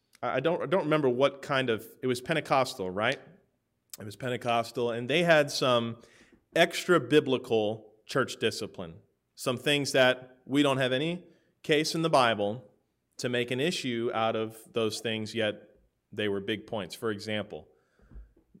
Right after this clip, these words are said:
you couldn't own anything that was red, right? If you had a red car, you, you're, you're at risk of leaving the, you know, being asked to leave the church.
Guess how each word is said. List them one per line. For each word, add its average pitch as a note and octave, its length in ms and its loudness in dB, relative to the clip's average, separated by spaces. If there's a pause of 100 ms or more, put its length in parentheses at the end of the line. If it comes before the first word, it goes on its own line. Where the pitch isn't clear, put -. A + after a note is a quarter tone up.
you A#2 100 -8
couldn't A#2 300 -2
own A#2+ 160 -2
anything A#2+ 600 -6 (580)
that A#2 160 0
was A2 180 -6
red, G2 440 0 (600)
right? G#2+ 180 -4
If A2 120 -6
you B2+ 80 2
had A#2+ 80 4
a A#2 40 0
red A#2+ 280 0
car, C3+ 400 2 (1120)
you, A2+ 160 -8
you're, A2+ 340 -2
you're A2+ 240 0
at A2+ 120 2
risk A#2+ 340 -2
of G#2 340 0 (720)
leaving B2 380 0
the, B2+ 220 -2
you C#3 100 -2
know, B2+ 100 2
being B2+ 220 0
asked B2 300 0
to C#3+ 80 2
leave B2+ 240 0
the B2+ 80 -4
church. - 520 0